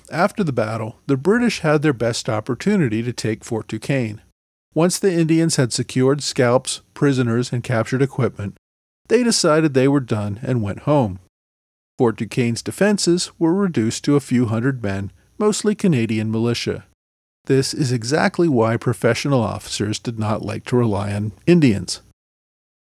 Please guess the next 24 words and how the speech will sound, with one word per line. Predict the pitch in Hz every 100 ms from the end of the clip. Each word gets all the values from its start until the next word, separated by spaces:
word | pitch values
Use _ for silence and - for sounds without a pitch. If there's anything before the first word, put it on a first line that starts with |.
| _ -
The |
British | 135 254 262 -
still | - 165 160
had | 170 147
over | 123 131
thirteen | - 110 - 113 101
hundred | 113 95 90
troops. | 196 185 - - - _ _ _ _
Had | 110 113
they | 127
not | 131 117
destroyed | 123 - - 131 113
their | 110
cannon | - 123 123 113
and | 104
fled, | - 202 226 170 165 _ _ -
but | 143
instead | 139 - 139 117
advanced | 107 117 196 214 -
on | 160
the | 143
fort | - 113 131
after | 110 117 -
regrouping, | 117 107 104 180 185 120 131